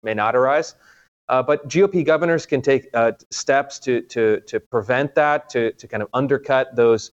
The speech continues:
movements and networks that are, you know, activated in times of, uh, uh, uh, in, in, in times of heightened, uh, uh, political conflict.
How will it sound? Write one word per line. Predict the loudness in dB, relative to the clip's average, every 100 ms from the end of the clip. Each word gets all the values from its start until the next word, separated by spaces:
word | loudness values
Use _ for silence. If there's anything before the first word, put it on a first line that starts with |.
| _ _ -2
movements | 0 2 0 -2
and | -2
networks | -2 0 2 2 0 -2
that | 0
are, | 0 -2 -6 _ _ _ _ _
you | -6
know, | -6 _
activated | -8 -8 -4 0 2 2 2
in | 0 -2
times | -4 -4 -4 -2
of, | -2 -2 -6 _ _ _ -6
uh, | -2
uh, | -2 -2 -4 -6 -10
uh, | -8 -8 -6
in, | -10 -8
in, | -8 -6
in | -6
times | -4 -6 -4 -6
of |
heightened, | -6 -6 -8 -12 _ _ _ _ _
uh, | -4
uh, | -4 -4 -8
political | -2 0 2 0
conflict. | -2 -4 0 -2 -2